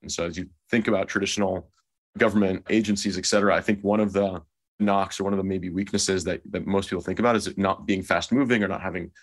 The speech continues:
technology resources. And I think we're able to, to actually solve, uh, a very, very huge gap for them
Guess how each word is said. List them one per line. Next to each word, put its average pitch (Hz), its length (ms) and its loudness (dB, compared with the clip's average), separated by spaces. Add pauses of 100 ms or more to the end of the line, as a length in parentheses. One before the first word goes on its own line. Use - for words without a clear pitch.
(160)
technology 110 480 2
resources. 101 800 0 (200)
And 101 100 0
I 101 60 2
think 123 180 2
we're 113 120 2
able 101 200 2
to, 95 240 -2 (120)
to - 60 -2
actually 95 260 0
solve, 90 460 -4 (380)
uh, 87 300 2
a 101 80 2
very, 98 280 2
very 92 200 -4
huge 92 240 -6
gap 82 240 -2
for 107 120 -2
them 107 260 0